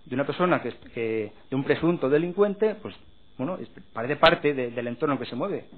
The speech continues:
pero de un policía. Y si esto es raro, más raro es lo de la relación entre Rafa, Zugier y Víctor. Yo no voy a entrar a todas las que tenían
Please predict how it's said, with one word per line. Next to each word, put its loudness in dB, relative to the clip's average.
pero -20
de -18
un -16
policía. -10
Y -14
si -8
esto -2
es 2
raro, 2
más 2
raro 2
es -4
lo 0
de -4
la -8
relación -6
entre -8
Rafa, -2
Zugier -2
y -2
Víctor. -4
Yo -2
no 0
voy 2
a 2
entrar 2
a -4
todas 0
las 0
que -4
tenían -4